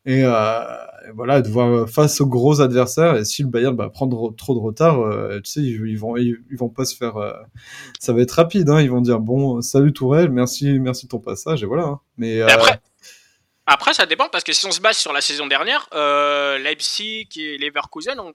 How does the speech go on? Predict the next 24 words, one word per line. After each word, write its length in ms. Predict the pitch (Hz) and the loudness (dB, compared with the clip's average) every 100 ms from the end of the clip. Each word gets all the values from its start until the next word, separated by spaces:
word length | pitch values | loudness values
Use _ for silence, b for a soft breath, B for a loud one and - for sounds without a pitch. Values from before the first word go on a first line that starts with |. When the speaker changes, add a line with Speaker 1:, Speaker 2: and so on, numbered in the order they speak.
| _ | _
Speaker 2:
ont 80 | - | -20
quand 160 | - 165 | -10 -6
même, 240 | 214 220 | -6 -6
euh, 320 | 180 160 147 139 _ _ _ | -6 -4 -4 -8 _ _ _
quand 100 | 165 | -6
même 100 | 208 | -6
viré 220 | 165 170 | -6 -4
leur 140 | 165 156 | -4 -6
entraîneur 540 | 156 175 220 247 - _ _ _ | -10 -8 -4 -6 -8 _ _ _
après 420 | 190 196 - 269 | 0 0 -6 -6
leur 140 | 220 | -6
prestation 500 | - 190 - 175 196 | -8 -14 -10 -12 -10
européenne, 320 | 185 202 - - | -12 -10 -10 -10
parce 140 | 127 | -16
qu'il 140 | - 127 | -20 -20
faut 100 | 143 | -18
se 80 | |
souvenir 260 | - 156 175 | -18 -8 -8
que, 80 | - 143 135 131 127 123 _ _ B B B B | -8 -10 -8 -8 -12 -14 _ _ B B B B
faut 80 | - | -20
se 60 | - | -16
souvenir 220 | 165 170 | -4 -2
que 540 | 143 139 135 135 135 131 | 0 -2 -4 -4 -6 -8
Seoane 580 | - 151 151 156 170 | 0 2 4 0 -2